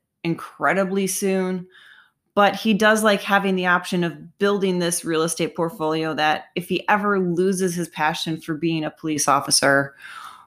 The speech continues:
or if he just ends up in a position where he can't be a police officer anymore, he'll have something to fall back on. The rest of us that are listening to this podcast, you likely fall into two categories.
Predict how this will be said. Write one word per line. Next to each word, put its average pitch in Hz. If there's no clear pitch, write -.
or 160
if 175
he 196
just 190
ends 190
up 180
in 175
a 165
position 175
where 170
he 170
can't 214
be 160
a 147
police 151
officer 147
anymore, 143
he'll 196
have 170
something 160
to 147
fall 139
back -
on. -
The 202
rest 254
of 202
us 165
that 160
are 165
listening 156
to 156
this 147
podcast, 147
you 170
likely 196
fall 175
into 156
two -
categories. -